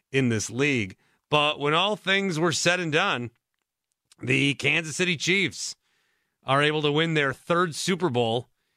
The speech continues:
in the last, what, uh, five years. They made another Super Bowl in between that.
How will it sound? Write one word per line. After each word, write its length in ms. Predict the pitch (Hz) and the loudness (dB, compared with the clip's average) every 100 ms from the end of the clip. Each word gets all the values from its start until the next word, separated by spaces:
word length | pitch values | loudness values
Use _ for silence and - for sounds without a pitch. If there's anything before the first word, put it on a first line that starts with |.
| _ _ | _ _
in 400 | 135 139 139 139 | 0 2 2 0
the 80 | 135 | 0
last, 640 | 139 151 156 - - - | 0 0 -2 -8 -12 -14
what, 320 | 127 139 123 - 135 | -4 -2 -2 -4 -2
uh, 420 | 131 131 127 127 | 0 2 2 0
five 380 | - 156 160 131 | 0 0 0 0
years. 540 | 151 190 107 107 - - _ _ _ _ _ _ _ _ _ | 0 0 -4 -8 -14 -18 _ _ _ _ _ _ _ _ _
They 140 | 123 | 0
made 200 | 135 143 | 2 2
another 540 | 131 139 160 156 147 120 _ | 0 0 0 -2 -4 -10 _
Super 320 | - 170 156 | -4 -2 0
Bowl 220 | 147 156 | 2 2
in 80 | 156 | 0
between 400 | 135 - 165 190 | -4 -2 0 0
that. 300 | 127 95 110 | 0 -2 -4